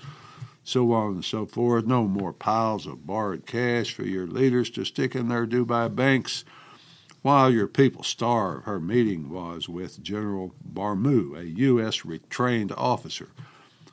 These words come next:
three of his colonels. The coup's top leader refused to meet with the Americans. The reason he refused to meet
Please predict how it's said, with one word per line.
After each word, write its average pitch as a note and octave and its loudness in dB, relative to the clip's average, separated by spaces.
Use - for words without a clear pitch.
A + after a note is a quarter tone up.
three D3 6
of G2+ 2
his G#2+ 0
colonels. G2+ -2
The - -14
coup's D3+ 8
top C#3+ 6
leader D3+ 8
refused C#3 6
to C#3 4
meet C3+ 4
with G#2 -8
the G2 -2
Americans. E2 -12
The E2 -12
reason G#2 0
he G#2+ 0
refused G#2+ 0
to F#2 -6
meet C#3 2